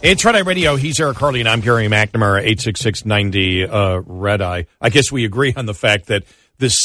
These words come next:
second one blows everything, just can send this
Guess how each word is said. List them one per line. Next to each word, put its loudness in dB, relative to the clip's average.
second -2
one -2
blows 0
everything, -2
just -4
can -2
send 0
this -2